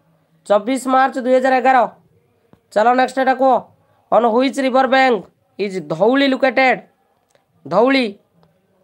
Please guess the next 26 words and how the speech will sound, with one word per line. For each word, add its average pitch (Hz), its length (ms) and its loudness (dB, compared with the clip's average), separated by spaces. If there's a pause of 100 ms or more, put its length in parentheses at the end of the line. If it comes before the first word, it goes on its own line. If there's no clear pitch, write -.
(520)
ଧଉଳି 226 360 2
ଲୋକେଟେଡ୍। 262 440 0 (460)
ଧଉଳିକି 233 440 -2
ଗୋଟେ 262 200 -2
କ'ଣ 262 80 -2 (100)
କୁହନ୍ତି 254 260 -2
ବା? 277 80 2 (500)
କି 240 60 -8 (120)
ପଗଡ଼ା 233 340 2
ଗୋଟେ 262 200 0
କୁହନ୍ତି 262 280 0 (920)
ବା 185 80 -2 (140)
କୁହ 214 140 2 (180)
ବା। 220 140 4 (1300)
ଧଉଳିକି 240 440 2
ବା 262 100 4
ଗୋଟେ 269 200 0
କ'ଣ 262 80 2 (100)
କୁହନ୍ତି? 262 280 0 (680)
ପିସ୍ 240 320 -4
ପଗଡ଼ା 254 300 2
ବୋଧେ, 233 200 2 (380)
ଆଇ 214 160 4
ଥିଙ୍କ, 240 240 0 (1500)
ନୁହେଁ 240 220 2
କି? 226 100 -2